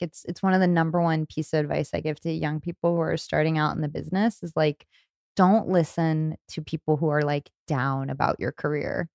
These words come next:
Like, you really do have to tune them out because I promise you it's not personal. Like, they're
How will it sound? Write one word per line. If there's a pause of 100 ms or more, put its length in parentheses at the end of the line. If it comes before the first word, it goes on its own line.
Like,
you
really
do
have
to
tune
them
out
because (360)
I
promise
you
it's
not
personal. (140)
Like,
they're